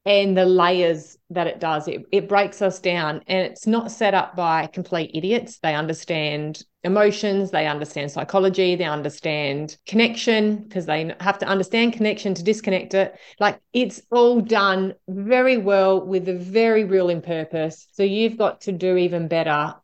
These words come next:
breaking that down and seeing it's not for the kids, 'cause these kids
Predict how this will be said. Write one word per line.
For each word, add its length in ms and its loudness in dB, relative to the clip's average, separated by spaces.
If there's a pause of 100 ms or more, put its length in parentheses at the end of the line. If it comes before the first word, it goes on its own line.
breaking 440 -2
that 200 -8
down 540 -4
and 200 -4
seeing 560 -6
it's 280 -4
not 260 -2
for 220 0
the 80 -2
kids, 480 -4
'cause 160 -2
these 240 2
kids 500 -2